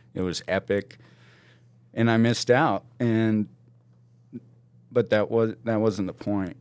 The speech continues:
you know? Um, I needed to figure out what was going on with myself. And, and I think,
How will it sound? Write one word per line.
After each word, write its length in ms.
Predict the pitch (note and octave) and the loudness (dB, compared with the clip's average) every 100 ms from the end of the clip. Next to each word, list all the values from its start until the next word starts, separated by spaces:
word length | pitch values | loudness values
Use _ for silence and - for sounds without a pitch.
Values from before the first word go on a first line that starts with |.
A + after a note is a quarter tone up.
| _ | _
you 120 | - G2+ | -8 -4
know? 280 | G2 G2 F#2+ - - A2 | -4 -6 -8 -16 -18 -12
Um, 400 | F#2 F#2 F#2 - - | -10 -10 -12 -12 -4
I 80 | G2 | -2
needed 300 | G2+ F#2 F2+ | 0 -2 -6
to 60 | |
figure 360 | F2 - F#2+ F#2+ | -8 -8 -4 -4
out 160 | F#2+ F#2+ | -4 -6
what 100 | F2+ | -8
was 160 | F2 | -8
going 220 | G2 F#2 | -6 -6
on 180 | F#2 F#2 | -4 -6
with 80 | E2 | -6
myself. 720 | F2 E2+ - F2+ E2+ - - - _ | -8 -8 -6 -6 -6 -8 -16 -20 _
And, 420 | F#2+ F#2 F2+ F2+ D#2+ - _ _ _ _ _ - - - _ _ _ _ _ _ _ - | -8 -6 -6 -8 -10 -18 _ _ _ _ _ -20 -20 -20 _ _ _ _ _ _ _ -6
and 120 | G#2 | -4
I 120 | G2 | -4
think, 380 | F#2+ - G3 G#3 | -6 -4 -4 -4